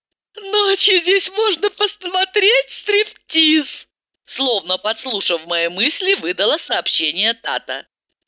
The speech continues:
«Есть и мужской. Мальчики!»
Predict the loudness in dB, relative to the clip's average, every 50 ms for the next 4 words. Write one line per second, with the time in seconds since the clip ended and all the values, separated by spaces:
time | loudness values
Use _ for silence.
0 | _ _ _ _ _ 0 2 4 4 4 2 0 -4 -6 -10 -2 -2 -2 0 2
1 | 0 2 2 0 0 -2 -4 0 0 2 2 2 0 0 0 -2 -4 -6 -8 _
2 | _ _ _ _ _ _ _ _ _ _ _ _ _ _ _ _ -14 -6 -4 0
3 | 0 2 2 2 2 2 2 2 2 2 2 2 2 2 2 0 0 2 2 4
4 | 2 0